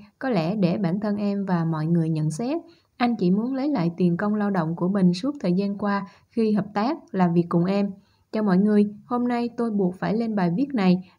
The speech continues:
để minh định cho những điều hướng vô lý của Nam Em về ekip sau nhiều lần giải quyết riêng tư không thành." Nhiều khái niệm bị đánh tráo, thách thức cũng như dọa dẫm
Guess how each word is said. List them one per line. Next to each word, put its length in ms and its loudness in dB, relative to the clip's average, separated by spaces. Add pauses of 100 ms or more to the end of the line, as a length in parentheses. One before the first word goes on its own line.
để 260 4
minh 280 0
định 300 2
cho 100 -2
những 280 4
điều 180 6
hướng 260 0
vô 160 0
lý 180 2
của 180 0
Nam 180 0
Em 280 -2
về 200 4
ekip 380 0 (300)
sau 200 -4
nhiều 200 4
lần 260 4
giải 180 -2
quyết 180 0 (120)
riêng 200 0
tư 200 2
không 140 2
thành." 260 0 (800)
Nhiều 260 6
khái 180 -2
niệm 260 4
bị 160 4
đánh 200 0
tráo, 400 0 (140)
thách 180 -2
thức 200 2 (140)
cũng 160 4
như 120 2
dọa 180 4
dẫm 360 2